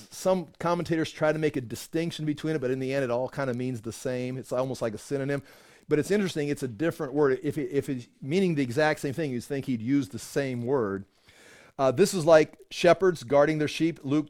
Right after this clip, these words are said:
two, verse eight. Now, don't miss it. That's your Christmas verse right there. "As the shepherds were watching their sheep, uh, by, by night," I'm stumbling even through the Christmas story. But they were, they were keeping their sheep. So the shepherds were watching their sheep. That's the word keeping,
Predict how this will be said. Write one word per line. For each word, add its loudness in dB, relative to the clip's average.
two, 4
verse -2
eight. 0
Now, -12
don't 2
miss 4
it. 0
That's 6
your -4
Christmas -2
verse -4
right 0
there. -4
"As 4
the -2
shepherds 4
were -2
watching 2
their 2
sheep, -4
uh, -8
by, -8
by -2
night," 0
I'm -4
stumbling 0
even -2
through -6
the -4
Christmas -6
story. -12
But 2
they 8
were, 4
they 4
were 0
keeping 0
their 0
sheep. -2
So -4
the 0
shepherds 6
were 2
watching 2
their 0
sheep. -2
That's -2
the -4
word -2
keeping, 0